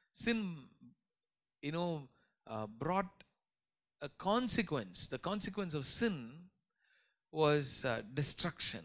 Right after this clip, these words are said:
was eternal damnation in hell, suffering eternally for the sin of man. And here you find in the Bible that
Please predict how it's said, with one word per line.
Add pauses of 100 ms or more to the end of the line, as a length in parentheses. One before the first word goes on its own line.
(100)
was
eternal
damnation
in
hell,
suffering (400)
eternally (1000)
for
the
sin
of
man. (840)
And (100)
here
you
find (200)
in
the
Bible (120)
that